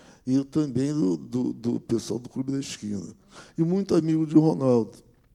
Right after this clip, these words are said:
Então, a gente se ligou mais profundamente através do Cafi. E não do Cafi presente, do Cafi que faleceu, esqueceu foi, né? Engraçado. Mas,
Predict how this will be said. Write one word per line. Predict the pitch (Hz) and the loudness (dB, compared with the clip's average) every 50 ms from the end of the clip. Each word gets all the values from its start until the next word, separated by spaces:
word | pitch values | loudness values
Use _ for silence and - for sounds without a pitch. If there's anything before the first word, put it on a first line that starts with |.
| _ _ _ _ _ _ _ _ _ _ _ - | _ _ _ _ _ _ _ _ _ _ _ -16
Então, | 127 120 - - 151 156 | -16 -14 -8 -6 -4 -4
a | |
gente | 147 139 156 170 165 165 | -4 -2 -4 -4 -4 -6
se | - - - - 175 175 | -8 -10 -8 -8 -6 -4
ligou | 170 165 160 143 135 139 139 123 | -2 -2 0 2 2 2 2 2
mais | 123 135 143 156 160 160 160 135 - - | 0 -2 0 0 0 0 -2 -4 -8 -8
profundamente | - - 131 131 113 - - 131 123 123 117 117 127 143 147 165 165 - - _ _ _ _ _ _ _ _ | -8 -6 -6 -6 -6 -8 -10 -8 -6 -6 -6 -6 -6 -8 -8 -10 -12 -14 -20 _ _ _ _ _ _ _ _
através | - 156 160 - 180 165 151 139 151 156 160 160 | -6 -4 -4 0 2 2 4 4 4 2 0 -2
do | 160 160 | -6 -10
Cafi. | - 185 185 165 - - 135 143 143 135 127 _ _ _ _ _ _ _ _ _ _ _ _ _ _ _ _ _ - | -8 -8 -8 -8 -8 -10 -10 -10 -10 -10 -14 _ _ _ _ _ _ _ _ _ _ _ _ _ _ _ _ _ -8
E | 170 165 | -6 -4
não | 160 165 185 202 | -2 0 0 0
do | 196 208 | -2 -2
Cafi | - 185 175 - 190 185 | -4 -4 -4 -4 -6 -4
presente, | - 180 185 170 135 127 151 160 156 151 - - | -2 0 0 0 0 0 0 0 -2 -4 -8 -12
do | - - | -14 -8
Cafi | - 147 143 135 - 151 160 | -8 -6 -6 -6 -8 -10 -10
que | 156 - 175 175 202 196 165 - _ _ _ _ _ _ _ _ _ _ _ _ _ _ _ _ _ _ - _ | -10 -12 -16 -16 -16 -18 -20 -20 _ _ _ _ _ _ _ _ _ _ _ _ _ _ _ _ _ _ -20 _
faleceu, | - - - 131 151 170 165 - - - 160 160 151 - | -14 -10 -10 -8 -6 -6 -8 -6 -2 0 0 0 -2 -4
esqueceu | - - - - 143 135 - - 156 151 | -12 -18 -12 -8 -8 -8 -4 -4 -4 -4
foi, | 156 - 143 143 143 147 | -4 -4 -2 -2 -2 -2
né? | 135 131 120 113 - _ - | -2 -4 -8 -8 -10 _ -18
Engraçado. | 95 - 127 123 123 - - - 143 135 113 - - - - _ _ _ _ _ _ _ - - - - - _ _ | -16 -14 -12 -12 -14 -14 -12 -12 -10 -10 -10 -12 -16 -20 -20 _ _ _ _ _ _ _ -20 -20 -20 -20 -20 _ _
Mas, | - 123 135 143 151 160 175 175 - - - | -14 -12 -12 -12 -12 -12 -12 -14 -16 -18 -20